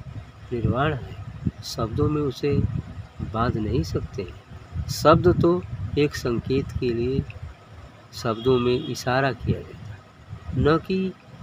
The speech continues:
वो शब्द स-, सत्य है। यहाँ तक कि परमात्मा और आत्मा शब्द भी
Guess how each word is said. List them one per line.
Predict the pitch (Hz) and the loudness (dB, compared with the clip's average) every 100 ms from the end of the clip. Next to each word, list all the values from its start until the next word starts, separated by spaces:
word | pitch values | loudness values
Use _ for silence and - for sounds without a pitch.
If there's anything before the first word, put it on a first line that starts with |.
| - | -2
वो | 170 | -2
शब्द | - - 143 - 190 - - - - - | -2 -2 -2 -2 -6 -6 -14 -14 -14 -4
स-, | - - - - - | -4 -2 -6 -8 -2
सत्य | 190 - - 101 | -2 -2 -4 -8
है। | - - - - - - - - - - | -8 -12 -16 -8 -6 -4 -2 -4 -2 -2
यहाँ | 135 170 | 0 0
तक | - 175 | 0 -4
कि | - 180 - | -2 -4 0
परमात्मा | 139 110 117 135 165 160 165 - - - 123 | -2 0 -4 -2 -2 -2 -4 -16 -20 -8 -4
और | 120 | 0
आत्मा | 123 127 160 147 | 0 -2 -2 -2
शब्द | 127 - - 120 135 170 | -2 -6 -4 -4 0 0
भी | 170 170 | 4 6